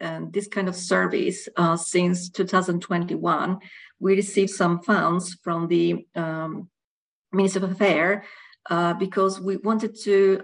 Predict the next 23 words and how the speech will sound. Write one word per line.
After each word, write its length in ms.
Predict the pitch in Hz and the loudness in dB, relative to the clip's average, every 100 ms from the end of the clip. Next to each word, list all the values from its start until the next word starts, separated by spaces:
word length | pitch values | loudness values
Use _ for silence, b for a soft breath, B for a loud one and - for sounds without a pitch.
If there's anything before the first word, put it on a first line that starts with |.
| - | -4
um, 400 | 180 175 170 170 | -4 -2 -4 -4
implement 580 | 202 208 196 185 165 165 | -6 0 2 2 2 -2
this 160 | 170 - | -6 -4
kind 280 | 185 180 | 0 2
of 140 | 175 175 | 2 -2
psychological 640 | - - 180 185 175 175 170 | -4 -2 0 2 0 0 -4
support 460 | 175 175 - 170 170 | -4 -4 0 0 2
in 60 | |
Italians 600 | 175 180 185 190 202 - B B B _ _ _ - | 0 2 4 4 2 -2 B B B _ _ _ 0
for 120 | 190 | 4
the, 400 | 185 190 190 - 190 | 6 6 6 2 -2
during 280 | 190 202 190 | 2 2 2
the 80 | |
covid 340 | 180 196 190 185 | 0 -2 -2 -4
time, 480 | - 180 143 123 185 | -6 -4 -4 -8 -8
you 80 | |
know, 240 | 170 175 196 | -4 -2 -2
because 440 | 190 175 165 - - | -6 -6 -8 -10 -2
that 200 | 185 180 | -2 0
was 260 | 170 175 | 0 0
a 80 | 170 | -2
stressful 640 | 165 - 165 - 170 160 170 | -2 -2 -2 0 0 0 -2
situation. 840 | - - - 160 156 - - 180 | -6 -6 0 0 0 -2 -2 -4